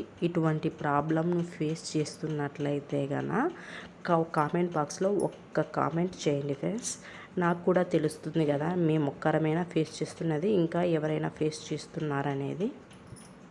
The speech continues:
సామాన్లు మొత్తము కడిగేసుకున్నాను ఫ్రెండ్స్. నెక్స్ట్ అయితే సింక్ మొత్తము బ్రష్ తీసుకొని క్లీన్ చేసేసాను. నెక్స్ట్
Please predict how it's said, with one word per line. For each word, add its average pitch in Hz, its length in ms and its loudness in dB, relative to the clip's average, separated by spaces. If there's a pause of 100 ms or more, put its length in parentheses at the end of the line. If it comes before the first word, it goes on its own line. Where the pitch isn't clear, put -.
సామాన్లు 180 640 8
మొత్తము 170 460 4
కడిగేసుకున్నాను 165 720 4
ఫ్రెండ్స్. 208 340 2
నెక్స్ట్ 165 260 0
అయితే 180 220 2
సింక్ 175 320 2
మొత్తము 170 440 2
బ్రష్ 170 340 0
తీసుకొని 170 440 2
క్లీన్ 175 340 4
చేసేసాను. 160 560 0
నెక్స్ట్ 180 320 2